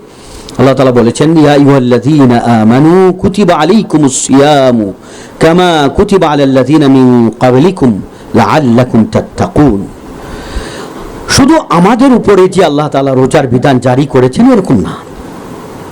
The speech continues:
আমাদের পূর্ববর্তী যে সকল উম্মাহ এ পৃথিবীতে ছিলেন, ইহুদি, নাসারা এবং অন্যান্য নবীদের উম্মাহগণ এ পৃথিবীতে ছিলেন, এই উম্মতের উপরে আল্লাহ তাআলা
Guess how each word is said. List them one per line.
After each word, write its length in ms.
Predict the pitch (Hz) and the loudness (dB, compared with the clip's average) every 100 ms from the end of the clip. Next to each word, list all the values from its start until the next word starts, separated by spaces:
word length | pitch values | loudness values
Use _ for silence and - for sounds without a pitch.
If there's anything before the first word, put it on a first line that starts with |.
| - - - - - | -18 -16 -16 -14 -4
আমাদের 260 | 135 143 151 | -2 0 0
পূর্ববর্তী 640 | 156 139 131 131 139 131 - - - - - | 2 2 2 0 0 0 -2 -18 -20 -16 -2
যে 80 | 135 | 0
সকল 440 | - - 127 120 - - - - - - - | 0 0 0 0 -4 -16 -20 -16 -16 -16 -4
উম্মাহ 320 | - 160 165 139 - - | 0 2 2 -2 -10 -6
এ 60 | 120 | -4
পৃথিবীতে 460 | 120 160 185 143 135 | 0 0 2 0 0
ছিলেন, 360 | - 135 123 92 - - - - - - - - - - | -2 0 0 -2 -12 -20 -20 -18 -18 -16 -16 -16 -14 -2
ইহুদি, 560 | 151 151 151 123 127 120 | 0 2 2 4 4 4
নাসারা 640 | 131 131 156 143 135 123 | 0 0 0 0 0 0
এবং 200 | 127 139 | 0 -2
অন্যান্য 460 | 143 196 202 170 165 | 0 2 2 2 0
নবীদের 580 | 147 139 165 208 156 135 | 2 2 2 2 2 2
উম্মাহগণ 640 | 151 156 151 127 131 247 - - - - - - - - - - | 2 2 2 0 0 -2 -6 -20 -20 -20 -20 -18 -16 -16 -14 -4
এ 60 | 139 | -2
পৃথিবীতে 680 | 170 170 - 143 - 135 - - - - - | 0 0 0 0 2 0 -2 -12 -20 -20 -8
ছিলেন, 280 | - 175 98 80 - | -2 0 0 -4 0
এই 80 | 262 | 2
উম্মতের 560 | 269 311 311 330 302 | 2 2 2 2 2
উপরে 460 | 240 165 196 156 131 | 0 2 2 2 2
আল্লাহ 240 | 151 156 123 | 2 0 -2
তাআলা 440 | 127 117 110 190 | -4 -2 -2 -4